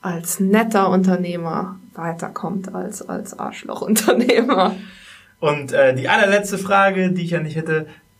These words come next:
Speaker 2: äh, was wünschst du dir von der Region?
Speaker 1: Boah. Äh, ich
Speaker 2: Wir fassen das dann zusammen und Ende des Jahres schicken wir es dann dem Bürgermeister.
Speaker 1: Also ich
Speaker 2: Ablage
Speaker 1: wün-
Speaker 2: P.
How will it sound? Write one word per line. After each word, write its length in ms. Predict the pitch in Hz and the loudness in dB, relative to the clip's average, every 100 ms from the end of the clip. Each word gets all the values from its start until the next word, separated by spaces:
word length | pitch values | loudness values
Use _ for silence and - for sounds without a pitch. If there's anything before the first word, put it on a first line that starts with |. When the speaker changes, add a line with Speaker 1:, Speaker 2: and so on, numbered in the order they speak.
| - | 0
Speaker 2:
äh, 380 | 127 123 113 107 | 4 4 4 -2
was 360 | - 139 170 - | 0 0 0 -4
wünschst 240 | 151 - | -6 -6
du 40 | 135 | -6
dir 220 | 131 131 | -2 -2
von 200 | 131 123 | 0 0
der 160 | 110 110 | 2 0
Region? 560 | 104 117 113 107 - - _ _ _ _ _ _ _ _ _ _ _ _ _ _ _ _ _ _ _ _ _ _ - | -4 -4 -4 -6 -10 -18 _ _ _ _ _ _ _ _ _ _ _ _ _ _ _ _ _ _ _ _ _ _ -14
Speaker 1:
Boah. 320 | - - - _ _ _ _ _ - - - - _ _ _ | -12 -12 -16 _ _ _ _ _ -20 -20 -20 -20 _ _ _
Äh, 580 | - 214 202 190 190 226 | 2 2 2 -4 -6 -6
ich 420 | 214 - - - - - - | -2 -2 -2 -4 -6 -14 -12
Speaker 2:
Wir 80 | 117 | -4
fassen 200 | 120 123 | -2 0
das 120 | 123 | 2
dann 140 | 120 | 0
zusammen 320 | - 123 120 120 | 0 0 2 2
und 80 | |
Ende 180 | 120 120 | 2 0
des 120 | 113 | 2
Jahres 320 | 113 110 117 117 | 2 2 2 0
schicken 220 | 120 113 | -6 -6
wir 60 | 107 | -8
es 80 | - | -6
dann 120 | 107 | -6
dem 220 | 101 - _ - | -6 -12 _ -4
Bürgermeister. 640 | 120 123 123 123 135 135 - - - - - | 0 0 0 -2 -6 -12 -18 -20 -16 -14 -4
Speaker 1:
Also 180 | 208 202 | 0 2
ich 240 | - 269 | 2 2
Speaker 2:
Ablage 220 | - 302 311 | 2 4 2
Speaker 1:
wün- 20 | |
Speaker 2:
P. 260 | - 135 | 0 -4